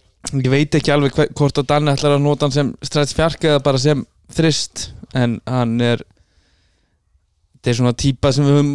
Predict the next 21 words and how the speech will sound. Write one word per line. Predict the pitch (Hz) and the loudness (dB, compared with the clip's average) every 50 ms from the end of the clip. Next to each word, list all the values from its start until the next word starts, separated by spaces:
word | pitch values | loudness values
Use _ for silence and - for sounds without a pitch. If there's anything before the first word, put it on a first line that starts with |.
| 139 - - | -4 -6 -6
séð | - - 156 156 151 156 | -2 2 2 4 4 4
oft, | 147 123 - - _ - - - | 4 2 0 -6 _ -16 -12 -8
hávaxinn, | - 123 131 131 135 139 143 135 - - - 147 143 143 139 - - - - _ _ _ _ | -4 -2 0 2 2 2 2 0 0 -2 0 0 0 0 -2 -4 -8 -14 -20 _ _ _ _
svona | - 135 147 143 143 143 143 139 120 92 - - - 50 50 - - - - - - _ - - | -6 -2 0 2 2 4 4 2 2 0 -2 -4 -6 -8 -10 -12 -16 -20 -20 -20 -20 _ -14 -6
all | - 139 139 139 | -2 0 2 2
around | 143 139 135 135 131 127 - - | 2 2 2 2 0 -2 -4 -4
gæi, | - 143 139 135 120 | -2 0 2 0 0
getur | 110 - 120 113 127 | 0 -2 -2 0 0
skotið | - - 135 127 123 120 | 0 0 -2 -2 0 0
þriggja, | 131 131 123 - 131 120 | -2 -2 0 0 -2 0
getur | 110 - 131 120 - 135 131 123 110 98 80 69 73 - | 0 0 -2 0 2 2 2 2 0 -2 -2 -4 -6 -2
búið | - 135 135 131 120 | 2 4 4 4 2
sér | 131 117 | 0 0
til | - 135 | -2 0
sjálfur | 123 - 135 135 131 127 135 127 | 0 2 2 2 4 2 2 2
af | 127 120 - | 2 2 2
driplinu | 143 135 131 - 143 143 143 139 139 | 0 0 2 2 0 2 2 2 4
og, | 135 131 127 123 117 | 4 4 2 2 0
og | - 131 | 0 -2
sóta | - - 139 - - 117 | 0 0 0 0 0 2
körfunni. | - 143 143 147 147 143 131 | 2 2 2 2 2 0 -2